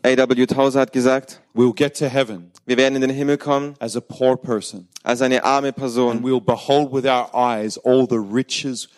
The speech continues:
Speaker 2: we could have had in Christ.
Speaker 1: Und mit unseren Augen werden wir sehen, all die Reichtümer, die wir in Christus hätten haben können.
Speaker 2: But we just simply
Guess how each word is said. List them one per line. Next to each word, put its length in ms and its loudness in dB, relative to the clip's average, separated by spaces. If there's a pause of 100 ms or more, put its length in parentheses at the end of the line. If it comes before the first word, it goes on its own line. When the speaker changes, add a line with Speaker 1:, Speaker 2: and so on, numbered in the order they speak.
(100)
Speaker 2:
we 140 -6
could 340 -4
have 180 -4
had 140 -6
in 180 -10
Christ. 460 -14
Speaker 1:
Und 80 -2
mit 100 4
unseren 260 2
Augen 340 2
werden 200 0
wir 120 2
sehen, 340 2
all 220 0
die 120 2
Reichtümer, 540 0
die 140 -4
wir 80 2
in 80 -2
Christus 420 -2
hätten 260 -2
haben 260 0
können. 280 -4
Speaker 2:
But 160 -14
we 100 -12
just 240 -12
simply 300 -10